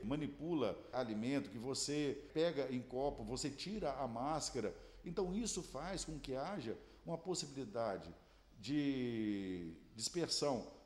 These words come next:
do vírus dentro de um local desse. As pessoas estão conversando, então as gotículas, os aerosóis ali da, da, da conversa com os, com o vírus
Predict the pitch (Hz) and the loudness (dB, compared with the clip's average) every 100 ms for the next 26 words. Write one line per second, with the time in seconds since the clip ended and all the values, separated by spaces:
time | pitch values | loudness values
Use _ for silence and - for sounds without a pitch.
0 | - 180 151 127 220 147 101 123 110 107 | -6 -4 -4 -2 -2 -2 0 0 0 -2
1 | 110 104 113 98 87 85 - - - 117 | 0 0 0 0 -2 -4 -6 -6 -6 -2
2 | 160 170 180 190 180 165 143 - 139 170 | -2 0 0 0 -4 -2 0 0 0 0
3 | 175 - - - - 165 170 175 165 151 | 0 -4 -10 -12 -8 -2 0 2 0 0
4 | 190 196 143 113 - - - 151 123 151 | -2 0 0 0 -6 -14 -10 -2 2 4
5 | 143 113 131 156 131 139 139 127 113 113 | 4 2 2 0 2 0 2 2 4 2
6 | 110 120 123 104 117 107 104 - 151 180 | 0 -2 -4 0 0 0 -4 -2 -2 0
7 | 139 - 147 127 110 107 87 | -2 -2 -2 -2 0 -2 -2